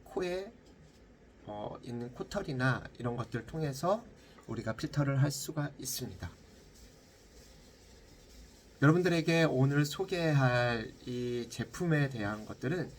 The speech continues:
자세한 사항을 알고 싶으면, 어, 여기서, 어, 모두 다 설명을 할 수가 없기 때문에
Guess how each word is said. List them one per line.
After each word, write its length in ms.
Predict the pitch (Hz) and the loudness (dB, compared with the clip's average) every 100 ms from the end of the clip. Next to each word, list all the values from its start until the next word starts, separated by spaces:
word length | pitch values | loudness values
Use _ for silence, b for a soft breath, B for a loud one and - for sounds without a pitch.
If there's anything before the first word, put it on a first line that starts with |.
| B B - | B B -8
자세한 440 | 123 123 196 208 | -4 2 4 4
사항을 760 | 202 156 143 135 131 127 131 131 | 2 2 6 6 4 2 2 2
알고 380 | 123 110 123 160 | 0 -2 0 -2
싶으면, 760 | - - 123 107 107 123 113 90 - B B B - | -2 -8 -8 -4 -2 -2 -4 -10 -18 B B B -10
어, 400 | 104 - - - - - | -10 -10 -14 -18 -12 -2
여기서, 260 | 135 180 - - B B B B - | 2 2 -2 -12 B B B B -14
어, 300 | 110 107 110 | -12 -10 -4
모두 340 | 135 170 170 | 0 0 0
다 320 | 165 143 143 143 | 2 2 2 0
설명을 380 | 151 156 156 | 0 0 2
할 80 | 151 | 0
수가 220 | 147 135 | 0 -6
없기 260 | 104 - - | -10 -10 -12
때문에 440 | 113 110 156 135 | -10 -4 -4 -4